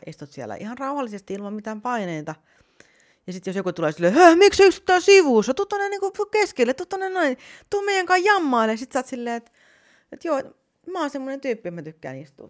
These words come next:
täällä itekseni. Mä tykkään, mä viihdyn niinku omillani aika paljon. Et, mut sä voit tulla tähän juttelemaan, jos sä haluat. "No en mä jaksa, mulla on niinku vaan meno päällä." Sit sä niinku tajuat, niinku, että ok, että sä oot semmonen ihminen, joka haluaa istua sivussa, ja se on sulle ihan fine.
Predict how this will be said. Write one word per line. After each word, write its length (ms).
täällä 260
itekseni. 420
Mä 160
tykkään, 340
mä 120
viihdyn 280
niinku 200
omillani 460
aika 160
paljon. 340
Et, 100
mut 180
sä 100
voit 160
tulla 140
tähän 240
juttelemaan, 380
jos 120
sä 80
haluat. 320
"No 100
en 180
mä 80
jaksa, 360
mulla 160
on 60
niinku 160
vaan 120
meno 260
päällä." 480
Sit 160
sä 40
niinku 160
tajuat, 260
niinku, 140
että 120
ok, 160
että 180
sä 80
oot 120
semmonen 340
ihminen, 320
joka 160
haluaa 360
istua 300
sivussa, 480
ja 80
se 80
on 80
sulle 200
ihan 160
fine. 340